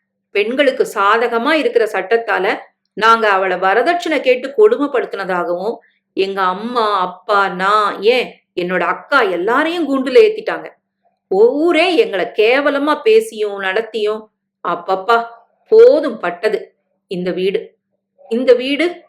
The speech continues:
நான் ஊர்ல இருக்க இருந்து எங்க இங்க மாத்தி வந்தப்போ அவளோட அம்மா அப்பாவும் எங்களோடயே இருக்கா, ஏத்தா மாதிரி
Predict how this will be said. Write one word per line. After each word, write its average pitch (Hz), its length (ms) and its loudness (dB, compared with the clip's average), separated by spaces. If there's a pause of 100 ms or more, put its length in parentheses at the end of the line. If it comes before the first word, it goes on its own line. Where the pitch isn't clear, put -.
(220)
நான் 190 320 -2
ஊர்ல 302 360 2
இருக்க 190 260 -2 (140)
இருந்து 208 340 0 (160)
எங்க 185 240 -4 (260)
இங்க 202 200 -2
மாத்தி 214 420 -2
வந்தப்போ 208 440 2 (140)
அவளோட 185 440 2
அம்மா 196 380 -2 (160)
அப்பாவும் 202 500 -2
எங்களோடயே 247 520 4
இருக்கா, 302 360 0
ஏத்தா 202 380 -2
மாதிரி 180 320 -6